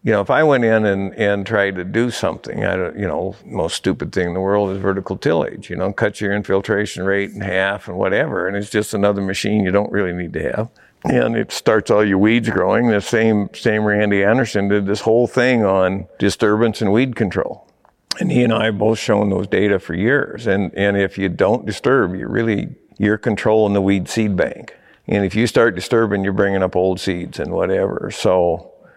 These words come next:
you know, I have a slide I made one time. I followed somebody on the program that talked about all the different kinds of tillage, which I didn't realize there was all these different <laughs> kinds of tillage. You know,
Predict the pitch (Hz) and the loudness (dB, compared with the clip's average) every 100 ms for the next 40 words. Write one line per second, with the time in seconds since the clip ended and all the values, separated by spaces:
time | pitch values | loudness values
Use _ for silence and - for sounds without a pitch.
0 | _ _ 123 135 104 104 117 120 92 87 | _ _ 0 2 4 2 4 2 2 -2
1 | - 107 113 110 101 101 101 98 90 95 | 0 2 4 2 2 0 0 -2 0 -2
2 | 92 104 85 90 87 90 - _ _ _ | -2 -2 0 0 -2 -8 -14 _ _ _
3 | - - - - - - - 87 101 101 | -20 -20 -20 -20 -20 -8 -4 0 2 2
4 | 87 - 101 95 92 87 85 104 98 90 | 2 0 0 2 2 -2 -2 0 0 2
5 | 87 85 87 85 - 101 90 - 87 87 | 2 0 0 -2 0 0 0 -2 -2 2
6 | 87 92 98 90 95 - 85 95 90 90 | 4 2 2 -2 -4 -4 -6 -2 -2 -4
7 | 80 - 92 82 - - 87 92 95 90 | -6 0 0 0 -4 -6 -2 -2 -2 -2
8 | 104 95 92 98 85 92 90 87 90 90 | 0 0 -2 -4 -6 -4 -2 -2 -4 -6
9 | 90 92 - 92 - - - - - - | -8 -6 -2 -2 -2 -8 -6 -2 0 -2
10 | 113 _ - - - - 143 - 120 - | -8 _ -6 -4 -4 -2 0 0 -2 -4